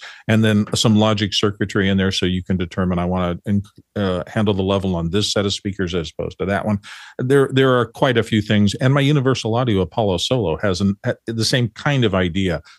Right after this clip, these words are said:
One big knob, but then a system that allows you to control a variety of different things. I love the form factor, uh, but they can get very complex. I know my, my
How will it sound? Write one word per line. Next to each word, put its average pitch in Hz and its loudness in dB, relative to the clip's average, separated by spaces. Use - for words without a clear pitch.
One 123 2
big 104 0
knob, 101 2
but 92 -6
then 95 0
a 90 -2
system 101 0
that 90 0
allows 98 0
you 92 -2
to 87 -6
control 92 -2
a 85 -4
variety 87 -2
of 78 -8
different 82 -8
things. 82 -6
I 147 -2
love 190 2
the 110 2
form 127 -2
factor, - -10
uh, 87 -2
but 107 -2
they 113 0
can 123 0
get 131 0
very 120 0
complex. 123 -4
I - -4
know 92 -2
my, 80 -4
my 78 -4